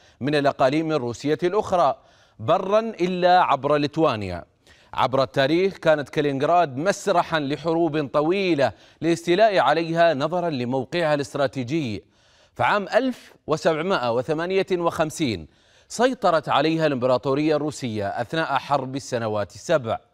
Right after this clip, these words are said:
في عام ألف وسبعمائة واثنين وستين تنازل عنها الإمبراطور بطرس الثالث لصالح بروسيا بمقتضى اتفاقية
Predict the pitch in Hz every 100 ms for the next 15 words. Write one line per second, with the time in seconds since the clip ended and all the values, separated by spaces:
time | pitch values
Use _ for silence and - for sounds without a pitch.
0 | _ _ _ _ _ - 175 190 185 208
1 | 254 220 240 233 156 170 147 165 190 185
2 | 196 175 175 190 196 190 180 165 170 -
3 | 185 127 98 90 - _ _ _ 139 147
4 | 196 202 170 160 131 170 165 156 139 135
5 | 139 151 180 185 160 131 175 175 165 170
6 | - 180 165 123 117 _ _ _ _ 117
7 | 131 - 165 151 147 151 131 135 170 165
8 | - 123 98 - _ _ _ _ _ 120
9 | 185 226 214 - 180 196 - 202 175 -
10 | 143 151 165 156